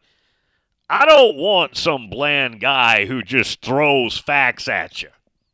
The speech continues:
all the time. There's room for that, but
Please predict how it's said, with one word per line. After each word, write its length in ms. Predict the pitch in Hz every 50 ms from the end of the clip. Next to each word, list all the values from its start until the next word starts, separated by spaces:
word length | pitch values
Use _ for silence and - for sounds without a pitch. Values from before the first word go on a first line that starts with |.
| _ _ _ _ _ -
all 260 | - 131 123 107 104
the 100 | 95 98
time. 340 | - - 120 95 71 65 _ _ _ _ _ _ _ _ _ _ _ _ _ _ _ -
There's 280 | 202 226 214 143 -
room 320 | 127 175 240 - 247 - 123
for 160 | - 127 104
that, 340 | 90 90 78 67 73 90 _ _ _
but 360 | 107 101 131 123 123 -